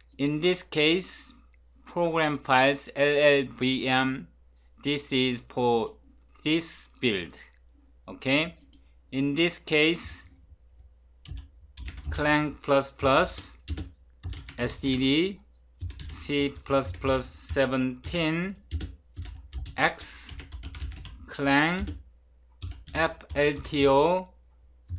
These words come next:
visibility, public, S T D,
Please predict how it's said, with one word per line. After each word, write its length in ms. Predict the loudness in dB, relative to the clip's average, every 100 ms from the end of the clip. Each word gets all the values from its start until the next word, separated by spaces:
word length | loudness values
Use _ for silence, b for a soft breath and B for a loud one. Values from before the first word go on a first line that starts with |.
| -10 -16 -16 -16 -16 -14 -2
visibility, 1300 | 0 2 2 2 0 2 2 0 -4 0 0 0 -6 -16 -20 -20 -20 _ _ -20 -16 -16 -16 -18 -20 -20 _ _ _ -12 -12 -14 -20 -20 -20 -16 -14 -16
public, 760 | -2 4 4 6 6 4 0 -12 -20 -20 -20 _ _ -16 -16 -14 -16 -16 -14 -14 -16 -18 -16 -16 -18 -20 -20 -20 -18 -12 -10 -12 -8
S 220 | -6 -6
T 180 | -2 0
D, 420 | 0 0 0 -4